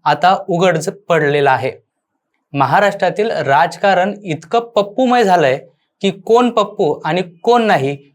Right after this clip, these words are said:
हे ठरवायला आता राज्य गोंधळात पडलंय. पण सगळ्यांच्या मागचं सत्य काय आहे? हा फक्त शब्दांचा खेळ आहे की निवडणुकीपूर्वी लोकांचं लक्ष मूळ मुद्द्यांपासून हटवण्याचा प्रयत्न? आज आपण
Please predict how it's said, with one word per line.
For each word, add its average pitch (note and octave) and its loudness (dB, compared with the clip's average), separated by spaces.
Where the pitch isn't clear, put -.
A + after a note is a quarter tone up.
हे G#3 4
ठरवायला E3+ 2
आता E3 0
राज्य C#3+ 0
गोंधळात D#3 0
पडलंय. B2+ -2
पण F#3+ 2
सगळ्यांच्या F#3+ 0
मागचं F#3+ -2
सत्य F#3 -2
काय F#3+ 2
आहे? C3 -2
हा G#3 0
फक्त F#3+ -2
शब्दांचा G3+ 0
खेळ F#3+ 2
आहे D#3+ 2
की - -8
निवडणुकीपूर्वी G3+ 0
लोकांचं F#3 0
लक्ष E3+ -2
मूळ G3 2
मुद्द्यांपासून F#3+ -2
हटवण्याचा D#3 -2
प्रयत्न? E3 -2
आज G3 2
आपण G3 0